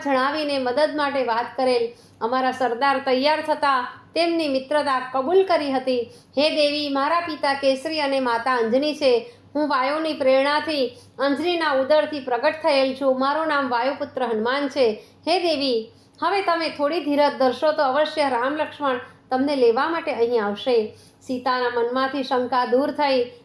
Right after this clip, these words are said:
તેમના મુખ ઉપર આનંદની લાગણી ઝબકી ઉઠી અને આંખમાંથી ખુશીના આંસુ ટપકવા માંડ્યા. સીતાજીને પ્રસન્ન જોઈ હનુમાનજીએ પૂછ્યું,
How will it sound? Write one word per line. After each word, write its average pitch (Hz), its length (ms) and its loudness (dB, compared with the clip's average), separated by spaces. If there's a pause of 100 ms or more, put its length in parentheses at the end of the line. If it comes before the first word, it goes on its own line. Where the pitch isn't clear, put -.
(120)
તેમના 339 320 2
મુખ 311 300 -2
ઉપર 302 260 0
આનંદની 294 560 0
લાગણી 262 420 0
ઝબકી 226 380 0
ઉઠી 262 380 -2 (360)
અને 359 160 -2
આંખમાંથી 277 600 -2
ખુશીના 277 500 -4
આંસુ 233 400 -2
ટપકવા 254 540 -4
માંડ્યા. 240 460 0 (320)
સીતાજીને 277 640 0
પ્રસન્ન 294 560 -2
જોઈ 277 360 0 (280)
હનુમાનજીએ 302 640 0
પૂછ્યું, 277 600 -4